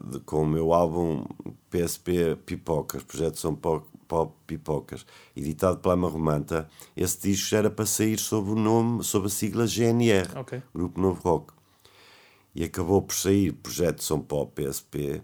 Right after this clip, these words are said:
Speaker 1: quase como uma sátira, não é? Mas acabou porque, na altura, o João Peste e a Amarromanta foi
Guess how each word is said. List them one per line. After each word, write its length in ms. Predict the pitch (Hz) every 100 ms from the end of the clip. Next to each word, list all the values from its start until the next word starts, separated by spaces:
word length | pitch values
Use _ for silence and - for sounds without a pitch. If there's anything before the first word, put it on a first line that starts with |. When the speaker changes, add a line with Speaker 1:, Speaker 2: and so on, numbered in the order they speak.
| - - _ -
Speaker 1:
quase 280 | - 73
como 160 | - 73
uma 160 | 73 76
sátira, 640 | - 82 85 - 95 90
não 140 | 85
é? 180 | 82 87 - - - _ -
Mas 240 | 87 85
acabou 460 | 87 82 87 101 98
porque, 480 | - 110 98 - 107 110
na 120 | 98
altura, 720 | 107 107 - 101 107 110 117 113 _ _ - - _ _ _
o 320 | 95 92 90 82
João 240 | 95 92
Peste 400 | 98 101 90 87
e 20 |
a 60 | 87
Amarromanta 640 | 90 87 95 101 101 101
foi 680 | 101 - 104 104 98 87